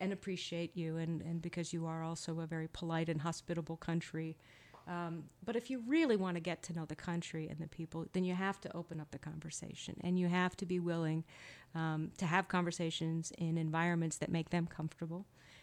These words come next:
Um, and when we've done that, uh, the response has been incredible.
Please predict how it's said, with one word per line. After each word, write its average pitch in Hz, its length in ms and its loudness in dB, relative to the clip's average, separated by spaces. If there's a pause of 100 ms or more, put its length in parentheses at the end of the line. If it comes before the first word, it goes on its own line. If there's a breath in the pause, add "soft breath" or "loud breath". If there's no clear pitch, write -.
(200 loud breath)
Um, 170 400 -2 (120)
and 196 220 0
when 233 260 2
we've 233 200 0
done 208 280 2
that, 165 280 -2 (360)
uh, 165 240 -6
the 170 80 -10
response 165 440 -8
has 160 100 -8
been 160 160 -4
incredible. 160 560 -8